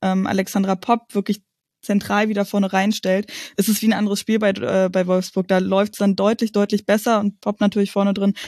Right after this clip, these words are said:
mit einer ganz anderen, ähm, ja, also Rolle und auch einem ganz anderen Selbstverständnis, finde ich, ähm, tritt sie da auf. Da, ähm, ging viel, viel mehr bei Wolfsburg in der Offensive. Aber sie haben es halt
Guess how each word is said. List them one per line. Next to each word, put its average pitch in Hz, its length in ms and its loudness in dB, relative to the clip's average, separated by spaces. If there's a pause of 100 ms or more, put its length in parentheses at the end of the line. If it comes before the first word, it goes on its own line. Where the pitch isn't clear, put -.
mit 202 100 2
einer 202 80 2
ganz 196 280 2
anderen, 208 680 2
ähm, 190 720 -2 (720)
ja, 185 220 0
also 185 380 -2
Rolle 233 260 2
und 202 160 -2
auch 202 40 -2
einem 196 120 0 (100)
ganz 196 200 0
anderen 190 260 0
Selbstverständnis, 208 680 0
finde 190 160 0
ich, - 180 -6
ähm, 190 220 0
tritt - 200 -10
sie - 80 -12
da 190 140 2
auf. 208 200 0 (460)
Da, 190 380 0
ähm, 185 200 -2
ging 190 200 2
viel, 254 300 0
viel 226 160 -2
mehr 208 200 2
bei 190 160 0
Wolfsburg 185 380 -2
in 190 80 0
der 185 160 0
Offensive. 190 600 0 (520)
Aber 233 400 0 (220)
sie 214 240 -2
haben 233 120 2
es 240 120 -4
halt 233 240 0